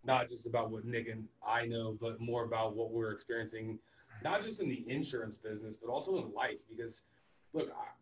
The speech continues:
I, I know I'm a firm believer in that every day we are selling ourselves in some capacity. So the things that we talk about here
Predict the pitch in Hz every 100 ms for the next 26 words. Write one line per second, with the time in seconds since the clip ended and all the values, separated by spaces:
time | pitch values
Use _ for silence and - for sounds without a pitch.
0 | - 131 180 123 156 143 - 143 131 120
1 | 135 120 120 117 113 110 117 135 156 131
2 | 120 120 120 110 120 110 - 117 117 110
3 | 107 117 110 104 113 110 - 127 120 113
4 | 120 107 104 - - - - - - -
5 | - - - - - - 117 117 151 156
6 | 117 131 131 127 156 160 117 104 107 110
7 | 110 107